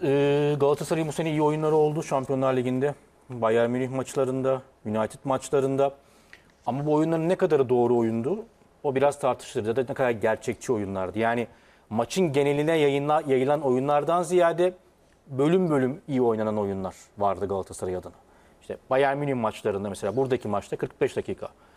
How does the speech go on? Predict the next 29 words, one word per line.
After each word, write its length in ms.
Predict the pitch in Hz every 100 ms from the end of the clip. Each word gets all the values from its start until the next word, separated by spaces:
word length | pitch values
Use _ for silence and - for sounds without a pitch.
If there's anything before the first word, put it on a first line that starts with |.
| - -
oradaki 380 | 156 139 120 107
maçta 300 | 104 - 143
yarım 260 | 131 135
saat. 240 | 131 110 90 - _ _ _ -
Yine 180 | 135 131
buradaki 340 | 135 135 135
United 200 | 139 139
maçında 380 | 120 - 117 143
bölüm 240 | 147 160 139
bölüm 200 | 113 113
iyi 120 | 107
oyunlar. 380 | 104 98 92 85 _ _ _ _ _ _ -
Galatasaray'ın 600 | 104 151 185 165 147 131
bu 100 | 160
gece 280 | 160 123 143
mutlaka 640 | 165 165 143 139 143 165 - _ _ _ _ _ _ _ -
iyi 160 | -
oyununu 680 | 180 175 147 135 131 151 202 - _ _ _ _ _ _
maçın 340 | 120 110 147
geneline 420 | 123 120 117 120 120
yayması 400 | 101 101 - 90
gerekiyor. 440 | 92 92 - 87 - _ _ _ _ _ _ _ _
Ve 140 | 120 151
şöyle 240 | 214 190
bir 40 | 135
şey 200 | 147 123
var. 140 | 180 - _ _ _ _
Şimdi 440 | - 147 156 156 - _ - - -
iki 420 | - 208 190 165